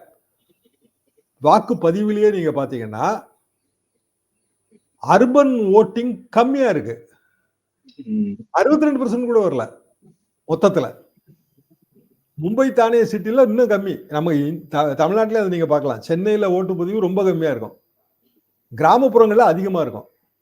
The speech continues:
Speaker 1: மகாராஷ்டிராலையும் கிராமப்புறங்கள்ல அதிகம். என்ன காரணம்?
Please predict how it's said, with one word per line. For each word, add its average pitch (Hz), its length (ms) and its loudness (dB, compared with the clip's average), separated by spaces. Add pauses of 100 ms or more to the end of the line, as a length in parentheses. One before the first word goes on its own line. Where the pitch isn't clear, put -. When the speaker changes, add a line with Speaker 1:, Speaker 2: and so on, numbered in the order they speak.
(840)
Speaker 1:
மகாராஷ்டிராலையும் 226 600 0
கிராமப்புறங்கள்ல 180 500 -2
அதிகம். 135 440 -4 (640)
என்ன 240 280 -2
காரணம்? 185 640 -2